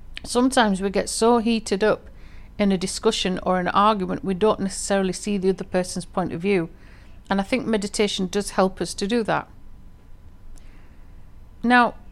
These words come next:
time-wise, meditation for each person can be different. You could do five-minute meditation, ten, fifteen, twenty. I've known people meditate for hours. Um, I've known people go to different temples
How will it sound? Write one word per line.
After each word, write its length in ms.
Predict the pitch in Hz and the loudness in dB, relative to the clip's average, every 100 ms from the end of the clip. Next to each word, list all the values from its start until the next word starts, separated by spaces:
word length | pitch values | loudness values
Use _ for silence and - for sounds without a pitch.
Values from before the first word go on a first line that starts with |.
| - - - - | -20 -20 -18 4
time-wise, 720 | 262 294 359 233 208 196 - - | 10 10 10 6 6 4 -2 -2
meditation 680 | 220 220 - 247 240 - | -2 -2 2 4 4 0
for 120 | 214 - | -4 0
each 320 | 240 - - | 0 0 0
person 440 | 254 262 262 190 190 | 4 4 4 -4 -2
can 220 | - 202 | -2 0
be 100 | 202 | 0
different. 560 | 196 247 - 180 - | -2 -6 -2 -4 -4
You 120 | 190 196 | -6 -4
could 220 | - 180 | -4 -2
do 100 | 190 | -4
five-minute 560 | - 185 214 226 233 | 2 4 4 2 0
meditation, 680 | 220 214 - 220 214 - 196 | 0 -4 -2 2 2 0 -4
ten, 360 | 190 202 208 208 | -2 0 0 0
fifteen, 460 | - 196 - 196 190 | -4 -6 -4 -4 -2
twenty. 280 | 196 190 - - - - | -2 -2 -4 -14 -16 -4
I've 120 | 269 | 0
known 220 | 277 277 269 | 4 4 4
people 260 | 269 - | 0 0
meditate 500 | 233 220 214 - - | 0 0 0 -2 -2
for 120 | - | 2
hours. 580 | 190 214 180 151 160 - - - - - - - - | 4 4 2 0 -4 -10 -14 -18 -18 -18 -18 -18 -4
Um, 340 | 196 190 190 - | 0 2 0 -2
I've 160 | 196 214 | -2 2
known 240 | 220 226 | 2 2
people 320 | 226 208 202 | -2 -2 -2
go 160 | 190 196 | 0 0
to 160 | - | -2
different 380 | - 202 - - | -4 -4 -6 -4
temples 680 | - 233 262 196 185 180 - | 2 4 2 0 -2 -2 -6